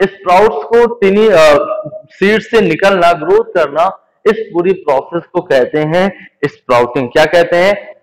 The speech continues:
स्प्राउटिंग। ठीक है, अभी स्प्राउटिंग आपका बहुत सारे डिफरेंट टाइप्स के प्लांट्स, अ, प्लांट्स के सीड में होता है, जैसे मस्टर्ड हो जाए, और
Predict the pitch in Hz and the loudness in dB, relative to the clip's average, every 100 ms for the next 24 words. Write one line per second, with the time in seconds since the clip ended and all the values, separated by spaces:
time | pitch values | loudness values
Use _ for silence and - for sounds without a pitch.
0 | - - - 123 113 113 123 - 165 202 | -14 -14 -4 -2 -2 -4 -8 -6 -2 0
1 | 190 - - 143 170 165 - 160 160 180 | -2 -6 -6 0 2 0 0 0 0 0
2 | 170 156 - 165 143 139 143 156 156 143 | 0 0 0 -2 0 -2 0 0 0 -2
3 | 143 147 147 143 - - - 139 127 135 | -4 -4 0 0 -2 -10 -8 -4 -4 -2
4 | 147 135 131 139 139 139 - 151 - 143 | 0 0 0 -2 -4 -4 -6 -6 -6 -8
5 | 143 139 127 123 147 143 127 135 131 131 | -6 -6 -6 -4 -2 -2 -4 -10 -10 -10
6 | 131 - 160 151 135 123 127 143 131 110 | -12 -6 -2 -2 -2 -2 -2 2 0 -2
7 | - | -10